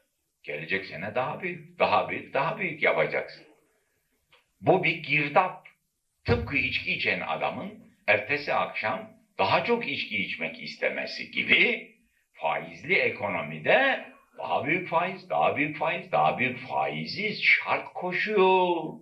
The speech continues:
Faiz böyle bir şey. Çünkü üretmeden alınan bir sömürü. Böyle olunca işte bu girdaptan kendilerini kurtaramıyorlar. Biz ne konuşuyoruz?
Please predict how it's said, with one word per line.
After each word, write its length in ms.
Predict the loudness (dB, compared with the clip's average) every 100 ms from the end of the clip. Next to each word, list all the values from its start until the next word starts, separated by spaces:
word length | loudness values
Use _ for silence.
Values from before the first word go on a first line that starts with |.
| -18 -2
Faiz 380 | 2 2 0 0
böyle 240 | 2 2 -2
bir 80 |
şey. 300 | -2 -2 -4 -14 -12 -4
Çünkü 280 | -2 0 -2
üretmeden 920 | -2 4 4 4 2 2 4 2 2
alınan 520 | 2 4 2 -2 -4
bir 60 | -12
sömürü. 560 | -6 -4 -6 -14 -18 _ _ _ _ _ _ _ _ _ -20 -16 -14 -14 2
Böyle 320 | 6 6 4
olunca 800 | -2 -4 -10 -14 -6 -4 -4 -8 _ _ _ _ _ _ -6
işte 800 | -2 -2 2 4 4 2 -4 -6
bu 240 | -2 0
girdaptan 640 | 2 0 2 0 0 -2 -2
kendilerini 840 | 0 0 0 -2 -2 -2 -6 -6
kurtaramıyorlar. 1160 | -6 -4 2 2 2 0 -2 -2 2 2 2 -2 -14 _ _ _
Biz 240 | 2 2 4
ne 160 | 4
konuşuyoruz? 800 | 4 2 2 0 2 2 0 -4